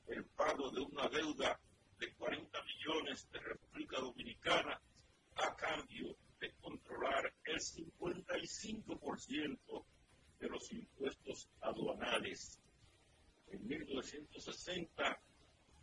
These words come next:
la menor de las hermanas Mirabal, María Teresa, es apresada bajo cargo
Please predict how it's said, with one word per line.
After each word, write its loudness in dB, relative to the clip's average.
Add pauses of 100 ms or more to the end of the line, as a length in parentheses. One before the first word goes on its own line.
(100)
la 0
menor 2
de 4
las 4 (360)
hermanas 2
Mirabal, 4 (1120)
María -2 (100)
Teresa, 2 (200)
es -2
apresada 2
bajo 2
cargo 2